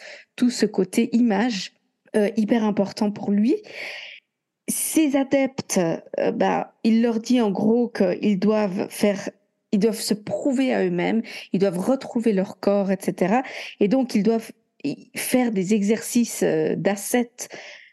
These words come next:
euh, qui sont très, très longs. Ils doivent, par exemple, rester enfermés, euh, dans des petits espaces confinés, euh, pendant des heures et des heures. Euh, il y a, euh, par exemple, ils sont privés de sommeil,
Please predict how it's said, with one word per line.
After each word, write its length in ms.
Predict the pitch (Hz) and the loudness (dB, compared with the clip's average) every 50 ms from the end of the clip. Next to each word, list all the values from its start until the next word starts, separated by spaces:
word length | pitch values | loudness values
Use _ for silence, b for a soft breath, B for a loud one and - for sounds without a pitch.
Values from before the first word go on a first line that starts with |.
| B B B - | B B B -2
euh, 160 | - 170 - - - _ - | -2 -2 -2 -4 -6 _ -6
qui 140 | - 226 | -2 0
sont 180 | 208 - 208 - | 0 0 0 -4
très, 280 | - - - - 262 247 | -4 -4 -2 0 0 0
très 220 | - - 254 233 | 0 2 2 2
longs. 400 | 214 202 196 202 214 220 214 208 | 2 2 2 0 0 0 0 0
Ils 100 | 196 196 | 0 0
doivent, 220 | 208 196 180 - - | 0 0 0 0 -2
par 100 | 190 175 | -2 0
exemple, 320 | 196 190 185 202 190 190 - | 0 0 0 0 -2 -2 -2
rester 380 | - 226 214 - - 220 - - | -2 -2 -2 0 0 -2 0 0
enfermés, 600 | 214 220 - - 247 214 - 202 196 202 208 202 B B B B B B B - | -2 -2 0 0 0 2 2 2 2 0 0 -2 B B B B B B B 0
euh, 160 | 180 180 165 | 0 0 2
dans 180 | 170 196 185 | 2 0 0
des 160 | 180 185 175 165 | 2 0 -2 0
petits 420 | - - 233 226 - 240 214 214 | 0 -2 -2 0 0 0 0 0
espaces 500 | 202 190 - - - 196 190 202 - - | 0 -2 -2 -2 0 0 0 -2 -4 -6
confinés, 760 | - - 214 202 - - - 202 190 185 185 190 190 190 180 165 | -4 -2 -4 -2 -2 -2 0 0 2 2 2 2 2 2 0 0
euh, 40 | |
pendant 260 | - - - - 160 156 | 0 -2 -2 -2 -2 -2
des 280 | - 170 170 180 185 208 | 0 0 0 2 2 2
heures 160 | 208 202 202 | 2 2 2
et 40 | 202 | 0
des 280 | 170 190 185 170 170 202 | 2 2 0 2 2 2
heures. 340 | 202 208 208 208 202 202 - B B B B B B B B - | 2 4 2 2 0 -2 -6 B B B B B B B B -2
Euh, 140 | - - - - - 202 | -2 -2 -2 -4 -2 -2
il 160 | 196 185 175 | 0 0 2
y 100 | 208 208 | 2 2
a, 420 | 202 202 196 196 196 - - - _ _ _ _ _ - - - 208 | 2 2 0 0 0 -2 -4 -6 _ _ _ _ _ -14 -6 -2 0
euh, 180 | 196 190 180 180 | 2 2 2 0
par 220 | - - 185 180 | 0 0 0 0
exemple, 500 | 196 185 185 214 214 202 208 208 - 190 | 0 0 2 0 0 0 -2 0 0 0
ils 100 | 180 180 | 2 0
sont 260 | 175 - 202 180 175 170 | 0 0 -2 -2 -2 -2
privés 360 | - - - - 247 233 247 | -2 -2 0 2 2 2 2
de 60 | 247 | 0
sommeil, 560 | - - 240 220 208 196 196 202 202 196 202 | 0 0 2 2 2 2 2 2 2 0 -2